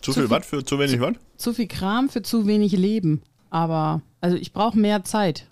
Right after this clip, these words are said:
Speaker 2: Ich brauch noch ein Leben, um das alles irgendwie geregelt zu kriegen. Ja, von daher,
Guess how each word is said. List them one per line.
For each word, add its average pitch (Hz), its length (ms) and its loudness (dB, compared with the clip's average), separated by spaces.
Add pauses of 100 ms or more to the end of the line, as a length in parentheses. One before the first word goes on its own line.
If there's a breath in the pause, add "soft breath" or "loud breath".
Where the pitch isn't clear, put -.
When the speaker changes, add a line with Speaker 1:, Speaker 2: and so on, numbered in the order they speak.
(160)
Speaker 2:
Ich - 140 -20
brauch 202 160 0
noch 226 180 2
ein 196 60 2
Leben, 151 280 0
um 156 140 -2
das 156 120 -2
alles 170 280 -4
irgendwie 170 220 0
geregelt 160 420 0
zu 151 80 -8
kriegen. 147 280 -4 (680)
Ja, 294 200 0
von 180 200 -2
daher, 165 280 0